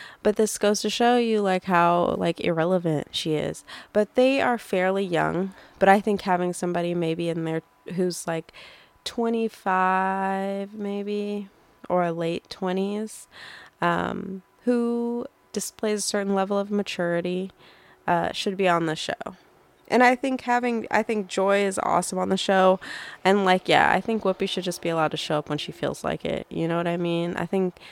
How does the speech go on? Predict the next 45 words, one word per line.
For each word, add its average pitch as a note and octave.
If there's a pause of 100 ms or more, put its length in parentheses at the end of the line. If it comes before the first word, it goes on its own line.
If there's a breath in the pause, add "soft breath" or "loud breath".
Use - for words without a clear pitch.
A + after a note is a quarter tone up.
(280 loud breath)
I G3
don't G#3+
think G#3
that G3
she's G3
really F#3
engaged. F3+
And F3
that's F#3
why F3
I F3
think, D#3+
like, D3+
having D#3
a, D3+ (460 loud breath)
getting F3+
a E3+
new E3
moderator D#3
would D3+
be D3+
cool. D3+
But D3 (260)
Whoopi's G#3+
an F3+
icon. D#3
And D3+
whatever G3+
they A3+
decide G#3+
to G#3+
do, G#3 (140)
I'll E3
be E3
watching. E3+
And E3
I D#3
hope D#3
you'll D#3+
be E3
watching, E3
too. C4+ (2500 loud breath)
Other E3+
than E3+
that, F#3